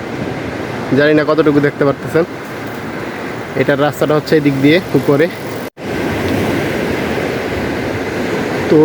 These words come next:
দেখতে দেখতে আমরা একটু সামনে আসার পরে এখানে হচ্ছে একটা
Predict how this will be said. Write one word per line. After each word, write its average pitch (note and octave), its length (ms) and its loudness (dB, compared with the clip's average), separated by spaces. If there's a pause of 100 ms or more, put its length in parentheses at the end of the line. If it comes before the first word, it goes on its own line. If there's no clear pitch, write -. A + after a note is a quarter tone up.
(240)
দেখতে D#3+ 260 -2
দেখতে F3 280 0
আমরা E3+ 140 6 (100)
একটু F#3 120 2 (100)
সামনে E3 240 4
আসার E3+ 240 0
পরে E3 160 4 (100)
এখানে D#3 240 4 (100)
হচ্ছে D#3 260 2 (1500)
একটা D3 200 0